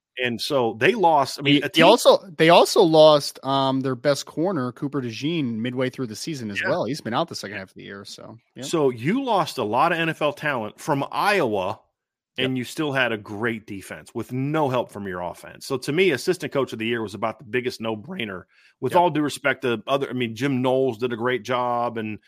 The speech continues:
Speaker 2: Sure.
Speaker 1: Al Golden did a great job, and, I mean, there's and Mike Denbrock did a great job this year with that offense. I mean, he, he to me would have been a finalist for that job.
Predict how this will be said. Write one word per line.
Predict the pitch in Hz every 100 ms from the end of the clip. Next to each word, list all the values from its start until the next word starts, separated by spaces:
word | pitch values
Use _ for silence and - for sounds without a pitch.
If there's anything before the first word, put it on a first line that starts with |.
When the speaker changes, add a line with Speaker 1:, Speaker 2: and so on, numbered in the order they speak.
| -
Speaker 2:
Sure. | - 107
Speaker 1:
Al | 127 117
Golden | 113 120 135 139 131
did | 127
a | 117
great | 117 123 107
job, | 123 120 117 117 113
and, | 110 104
I |
mean, | 107 107
there's | 123 113 - _ _ _ _ 104
and | 131
Mike | 131 147 113
Denbrock | 123 131 131 135 127
did | - 123
a |
great | 110 123 127
job | 120 123 123 120
this | 117 -
year | 123 120
with | 117 123
that | 117
offense. | 113 120 - 120 110
I |
mean, | 107 104
he, | - 131 135
he | 131 143
to | 123
me | 123
would | 120
have | 110
been | 113
a | 107
finalist | 123 117 113 -
for |
that | 113 110
job. | 117 110 104 104